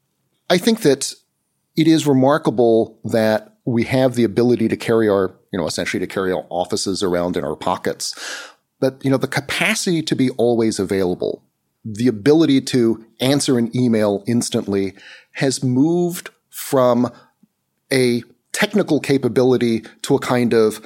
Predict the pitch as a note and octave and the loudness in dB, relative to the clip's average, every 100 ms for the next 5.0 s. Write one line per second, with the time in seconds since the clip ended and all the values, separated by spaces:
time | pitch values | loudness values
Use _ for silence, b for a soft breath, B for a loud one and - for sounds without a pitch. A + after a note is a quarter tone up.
0 | B - D3 B2+ A#2+ G2+ - - F2 - | B -4 0 0 0 -2 -2 -4 -6 -4
1 | G2 - - - B B B B B B | -6 -6 -10 -14 B B B B B B
2 | _ - F#3+ D4+ - C#3 F3 A3 F#3 D3+ | _ -4 0 0 0 0 4 4 6 4
3 | C#3 D#3 D#3 C3+ C3 C3 C3 C3 A#2+ - | 4 4 4 4 4 2 0 -2 -2 0
4 | B2+ A#2+ A2 G2+ - F#2 G#2 C3+ F3 - | 0 2 0 -2 -6 -4 -2 0 -2 -6